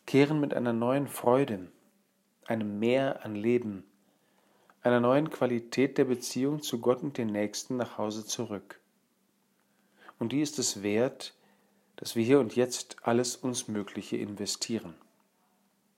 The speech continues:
Ähnliches geschieht im Großen, bei der Mutter, der das Wohlergehen ihres kranken Kindes wichtiger ist als ihre eigene Gesundheit,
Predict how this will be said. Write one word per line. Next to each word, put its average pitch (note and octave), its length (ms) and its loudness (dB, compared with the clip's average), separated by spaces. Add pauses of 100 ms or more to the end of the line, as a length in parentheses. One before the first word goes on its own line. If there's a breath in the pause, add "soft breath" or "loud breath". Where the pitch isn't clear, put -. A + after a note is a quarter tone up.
(640)
Ähnliches C3+ 420 0
geschieht C#3+ 280 -2
im C#3 100 0
Großen, D3+ 500 -4 (760 soft breath)
bei A#2+ 100 6
der A2 120 6
Mutter, B2 420 2
der A2+ 100 4
das G2+ 260 0
Wohlergehen G#2+ 520 2
ihres A2 280 -8
kranken A2 400 -4
Kindes A2+ 360 -4
wichtiger A2+ 440 -4
ist A#2 280 -2
als A2 160 -2
ihre G#2+ 160 -4
eigene G#2 360 -2
Gesundheit, A2 720 -8